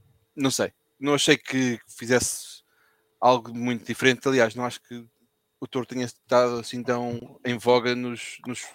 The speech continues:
nos primeiros quinze jogos desta época para fazer assim tanta falta. Pá, eu achei que, apesar de várias alterações, nós tivemos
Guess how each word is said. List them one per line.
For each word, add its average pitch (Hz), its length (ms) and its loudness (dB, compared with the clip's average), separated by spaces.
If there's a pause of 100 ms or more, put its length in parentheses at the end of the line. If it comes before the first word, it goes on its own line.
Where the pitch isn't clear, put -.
(380)
nos 120 260 -6 (160)
primeiros 131 340 2
quinze 135 240 0
jogos 127 300 4
desta 131 280 -2
época 147 440 0 (500)
para 117 260 4
fazer 113 260 -2
assim 110 220 -8
tanta 104 260 -8
falta. 101 340 -6 (240)
Pá, 185 120 -8
eu 214 80 -6
achei 214 200 -6
que, 196 540 -10 (760)
apesar 147 300 2
de 156 300 0
várias 139 300 6
alterações, 120 500 0
nós 131 140 -6
tivemos 131 680 -8